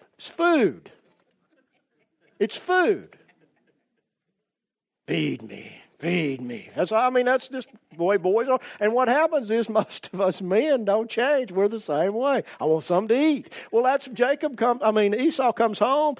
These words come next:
He's been out in the field. He's been hunting. And he's, he's famished. He's starving to death. And, and Jacob seizes on that. And he's making bean soup. He's, he's cooked him a pot of bean soup. Well, Esau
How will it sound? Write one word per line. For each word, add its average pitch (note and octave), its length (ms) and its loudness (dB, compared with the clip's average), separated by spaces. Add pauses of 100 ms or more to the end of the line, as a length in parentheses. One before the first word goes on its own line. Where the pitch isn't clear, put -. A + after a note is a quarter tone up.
(240)
He's G3+ 200 0
been G#3 180 2
out A3 200 2
in G#3 60 -10
the F3+ 60 0
field. B3+ 420 0
He's F#3+ 120 -2
been E3+ 160 2
hunting. B3 460 2 (180)
And F#3 140 0
he's, C#4+ 280 2 (220)
he's B3 180 0
famished. F3+ 600 -2
He's A#3 160 -4
starving F#3+ 460 -2
to G3+ 60 -2
death. G#3 300 0 (300)
And, F#3+ 360 -2
and F#3 140 -2
Jacob A3+ 400 -2
seizes G3 560 -4
on A2+ 220 -8
that. - 300 -10 (880)
And C#3+ 100 -6
he's G#3 160 0
making A3 360 0
bean G#3+ 300 0
soup. A#3+ 420 -10
He's, C#3 180 -6
he's D3+ 180 -4
cooked - 280 0
him G#3+ 80 -8
a - 40 -8
pot C#3 260 2
of F#3 80 -6
bean F3+ 240 -2
soup. - 460 -8 (640)
Well, G3 260 0 (580)
Esau A3 760 0